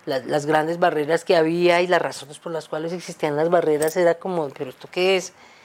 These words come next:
Yo ni siquiera en ese momento era,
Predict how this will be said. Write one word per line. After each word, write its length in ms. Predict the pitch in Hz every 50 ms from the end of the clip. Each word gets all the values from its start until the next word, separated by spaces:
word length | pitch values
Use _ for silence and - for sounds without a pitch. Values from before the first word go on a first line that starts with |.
| - - - - - - - _ _ _ - 143
Yo 140 | 165 185
ni 140 | 180 185 190
siquiera 420 | 185 - - - 185 170 165 170 175
en 100 | 180 185
ese 160 | 185 175 190
momento 460 | 190 180 170 160 151 143 139 - 165
era, 360 | 170 170 180 180 185 185 175